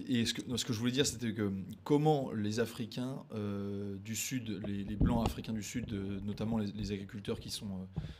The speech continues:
qui sont parfois tués, peuvent-ils espérer un futur en Afrique du Sud quand des, des personnes comme Julius Malema, qui est un, le leader de, de l'E F F, euh,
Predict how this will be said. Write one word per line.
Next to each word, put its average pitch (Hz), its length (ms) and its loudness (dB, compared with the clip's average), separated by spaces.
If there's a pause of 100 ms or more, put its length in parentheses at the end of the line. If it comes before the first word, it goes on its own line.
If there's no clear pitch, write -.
(100)
qui - 60 -12
sont 104 80 -6
parfois 101 240 -2
tués, 139 420 2 (400)
peuvent-ils 123 320 -2
espérer 127 440 4
un 113 100 2
futur 127 320 -2
en 113 80 2
Afrique 104 220 -4
du 107 100 -2
Sud 147 280 -4
quand 135 440 4
des, 104 340 2
des 104 100 0
personnes 113 360 0
comme 104 320 -2
Julius 123 560 0 (120)
Malema, 110 400 0
qui 110 200 -4
est - 20 0
un, 101 140 -2
le 101 80 -2
leader 110 340 2
de, 104 380 -2
de 107 80 -4
l'E 107 180 2
F 98 160 4
F, - 160 -6 (480)
euh, 98 480 -4